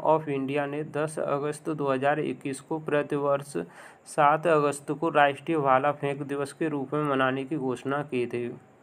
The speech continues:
उल्लेखनीय है कि सात अगस्त दो हज़ार इक्कीस को ही नीरज चोपड़ा ने टोक्यो ओलंपिक दो हज़ार बीस में भाला फेंक में प्रतिस्पर्धा में, अ,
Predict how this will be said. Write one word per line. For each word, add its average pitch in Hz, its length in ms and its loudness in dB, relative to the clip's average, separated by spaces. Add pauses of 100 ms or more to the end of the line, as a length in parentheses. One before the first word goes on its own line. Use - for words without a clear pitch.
(2000)
उल्लेखनीय 165 680 2
है 151 200 0
कि 160 120 -2
सात 151 360 6
अगस्त 151 440 0
दो 151 240 0
हज़ार 151 260 4
इक्कीस 151 400 -2
को 151 200 -2
ही 151 100 0
नीरज 151 340 0
चोपड़ा 139 380 2
ने 151 140 -2
टोक्यो 151 460 -2
ओलंपिक 139 480 2
दो 147 220 0
हज़ार 143 280 2
बीस 131 260 -4
में 147 140 0
भाला 131 300 4
फेंक 139 280 -6
में 151 220 -4
प्रतिस्पर्धा 139 800 -2
में, 143 140 -4
अ, 175 60 -8